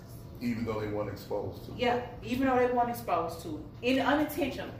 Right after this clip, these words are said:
Speaker 2: So there's a lot of times, um, um, they have, uh,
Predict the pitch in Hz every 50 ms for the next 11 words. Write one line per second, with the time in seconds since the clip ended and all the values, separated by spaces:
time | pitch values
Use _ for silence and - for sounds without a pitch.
0 | - - - - - - - - - - - - - 233 233 254 240 233 214 220
1 | 247 254 294 339 320 320 320 320 294 269 254 247 247 240 233 233 - - - -
2 | - - - - - - - - - - - 214 220 220 214 214 202 190 185 190
3 | 196 - - - - - - - - - - - - - - - - - - -
4 | - - - 214 220 214 196 180 175 170 - - - - - - - - - -
5 | - - - - - - - 226 226 226 233 233 220 220 214 - -